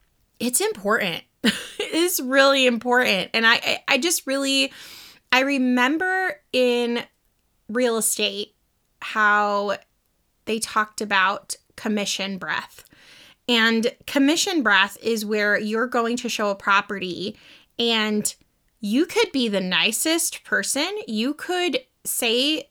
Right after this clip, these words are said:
all the right things and your client's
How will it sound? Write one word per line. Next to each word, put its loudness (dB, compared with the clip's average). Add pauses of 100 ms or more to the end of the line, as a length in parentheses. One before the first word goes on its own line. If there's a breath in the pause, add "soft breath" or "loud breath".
(100)
all 2
the -2
right 0
things -6 (580 loud breath)
and 4 (640)
your 2
client's 0